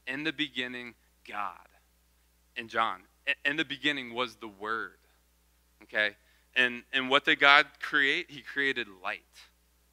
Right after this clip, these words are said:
This Word was, was light, the life of man. Um, question, how did God create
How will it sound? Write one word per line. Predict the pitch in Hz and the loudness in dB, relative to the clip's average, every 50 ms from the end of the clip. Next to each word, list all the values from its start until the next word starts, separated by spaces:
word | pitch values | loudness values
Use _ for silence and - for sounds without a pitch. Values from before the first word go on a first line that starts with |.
| _ _ | _ _
This | - 135 135 - - 117 110 | -4 -4 -4 -4 -8 -14 -6
Word | 117 135 160 180 160 131 123 120 120 120 127 _ _ _ _ _ _ _ _ | -2 0 2 2 2 2 0 -2 -4 -8 -14 _ _ _ _ _ _ _ _
was, | - 123 127 123 113 - - _ _ _ _ _ _ 113 | -4 -2 -2 -2 -2 -6 -14 _ _ _ _ _ _ _
was | 120 131 147 156 160 151 - - - _ 101 107 _ _ 113 113 | 2 4 4 4 4 0 -4 -12 -20 _ -20 -20 _ _ _ -2
light, | 110 120 127 117 95 - _ - - - - _ _ _ _ _ _ | 2 2 2 2 0 -4 _ -20 -20 -20 -20 _ _ _ _ _ _
the | 123 | -16
life | 120 117 120 127 147 147 143 - | -8 -2 2 2 2 2 -2 -8
of | 147 127 117 117 | -18 -20 -20 -18
man. | 113 110 113 98 87 87 _ _ _ _ _ _ _ _ _ _ _ _ | -18 -18 -18 -18 -20 -20 _ _ _ _ _ _ _ _ _ _ _ _
Um, | - 110 113 113 107 104 98 101 101 _ _ _ _ _ _ _ _ _ _ _ - - _ _ _ _ _ _ _ _ _ _ _ _ _ _ _ _ _ _ _ _ _ _ _ | -4 0 0 0 0 0 -4 -8 -14 _ _ _ _ _ _ _ _ _ _ _ -20 -20 _ _ _ _ _ _ _ _ _ _ _ _ _ _ _ _ _ _ _ _ _ _ _
question, | - 151 131 - - - 101 98 - | -2 -2 -2 -2 -4 -10 -10 -12 -4
how | - 135 139 156 170 | 2 4 4 4 4
did | 160 180 175 143 127 | 2 -2 -4 -4 -2
God | 139 127 123 123 120 120 120 110 113 - _ _ _ | -2 0 2 2 2 2 0 -2 -6 -14 _ _ _
create | - - - 123 120 117 113 107 98 80 71 - | -20 -20 -16 -16 -14 -12 -12 -12 -12 -14 -16 -20